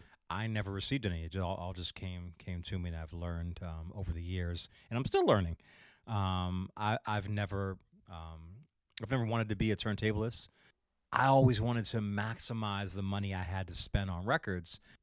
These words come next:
I would rather buy two different records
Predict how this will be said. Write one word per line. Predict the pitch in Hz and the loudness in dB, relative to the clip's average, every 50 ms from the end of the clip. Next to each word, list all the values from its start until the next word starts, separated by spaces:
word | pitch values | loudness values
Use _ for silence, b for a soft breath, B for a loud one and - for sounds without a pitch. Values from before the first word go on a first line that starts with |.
| _ _ | _ _
I | 113 117 | 4 6
would | 117 113 95 | 6 6 6
rather | 101 104 104 98 98 | 6 4 4 4 2
buy | 85 98 92 98 | 2 0 0 0
two | - - - 127 113 | 0 -2 0 0 -2
different | 90 78 95 104 104 - - 139 143 147 | -2 -2 -2 -2 -2 -2 -4 -4 -4 -4
records | 147 156 - - 190 202 226 - - - - | -4 -4 -6 -6 -8 -10 -10 -10 -10 -12 -12